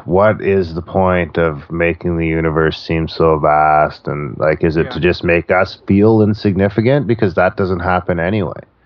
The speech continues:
Speaker 1: The bigger you make the universe, and us being the only one here makes people feel more special. So if you're gonna try and trick people into thinking, well, they're insignificant, then really you want life everywhere. You want us to find monkeys on Mars.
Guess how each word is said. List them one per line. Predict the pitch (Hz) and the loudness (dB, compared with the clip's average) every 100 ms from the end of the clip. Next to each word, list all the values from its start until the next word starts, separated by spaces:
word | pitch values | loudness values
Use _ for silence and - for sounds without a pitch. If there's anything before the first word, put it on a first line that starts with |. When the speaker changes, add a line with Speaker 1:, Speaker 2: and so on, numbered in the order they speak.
| _ - - - | _ -20 -10 -6
Speaker 1:
The | |
bigger | 85 104 104 107 | 0 2 2 2
you | 98 104 | 2 2
make | 104 98 98 | 2 0 -2
the | 87 | -2
universe, | 95 110 90 87 85 90 | 2 2 2 2 0 0
and | 87 | 0
us | 90 | 0
being | - 92 85 | -2 -2 0
the | 85 | 0
only | 90 | 0
one | 85 80 | 0 0
here | 80 98 | 0 2
makes | 90 82 82 | 2 0 -2
people | 80 73 76 | -6 -4 -4
feel | - 78 | -2 -2
more | 76 76 90 | 0 0 0
special. | - - - - - - - - _ _ | 0 -4 -4 -6 -10 -12 -20 -20 _ _
So | - 90 | -4 -2
if | 85 | 2
you're | 87 | 4
gonna | 98 95 | 4 2
try | - 98 | 2 2
and | 82 76 | 2 -2
trick | - 90 | -4 -4
people | - 90 - 85 | -2 -4 -2 0
into | 82 80 | 0 -2
thinking, | - 87 80 80 78 | -2 -2 0 -2 0
well, | 78 | 0
they're | - 82 82 | 2 0 0
insignificant, | 82 - 78 87 - 78 76 | -2 -4 -2 -2 0 -2 -2
then | 73 78 | -2 0
really | 90 90 | 2 2
you | 82 95 | 2 2
want | 90 67 | 2 2
life | 78 73 - | 0 0 0
everywhere. | 78 78 76 - - - | 0 0 -4 -6 -10 -8
You | 78 92 | -2 2
want | 87 | 2
us | 78 73 | 0 -2
to | 78 | -6
find | - 78 73 | -2 0 0
monkeys | 76 78 76 76 73 | -2 -4 -2 -4 -2
on | 76 | -2
Mars. | 78 85 92 67 - - | 0 0 0 -2 -10 -20